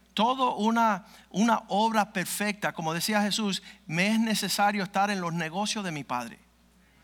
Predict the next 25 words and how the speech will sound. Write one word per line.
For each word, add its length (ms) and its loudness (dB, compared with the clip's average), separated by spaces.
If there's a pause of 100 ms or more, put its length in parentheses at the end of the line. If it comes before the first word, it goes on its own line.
(240)
El, 120 2
el 160 0
que 120 -4
no 160 0
ta-, 160 0
tiene 240 0
una 280 2
tarea, 500 2
pues 300 -4
puede 300 -4
quedarse 480 -2
y 80 -6
nadie 360 -4
ni, 200 -6
ni 200 -8
lo 120 -6
siente. 480 -4 (460)
Pero 160 0
el 60 -4
que 100 -2
tiene 240 0
un 140 0
peso 340 -2
de 80 -2
responsabilidad 960 -2